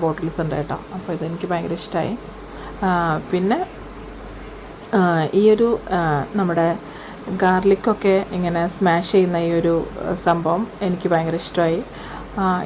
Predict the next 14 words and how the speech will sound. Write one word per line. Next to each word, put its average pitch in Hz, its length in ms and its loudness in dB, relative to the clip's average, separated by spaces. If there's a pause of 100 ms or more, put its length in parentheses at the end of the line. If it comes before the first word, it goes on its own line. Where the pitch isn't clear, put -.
ഇതും 220 240 6
ഭയങ്കര 196 300 4 (120)
ക്വാളിറ്റി 180 420 0
ഉള്ളൊരു 170 260 4
പ്രൊഡക്റ്റാണ് 156 520 0
കേട്ടോ. 151 220 -4
ഇതിട്ട് 185 260 0
നമുക്ക് 196 280 0 (220)
എഗ്ഗ് 180 280 0 (520)
സ്മാഷ് 180 320 2
ചെയ്യാൻ 175 260 2
പറ്റും. 156 260 -2 (340)
ആ, - 20 0 (260)
അതേപോലെ 170 420 2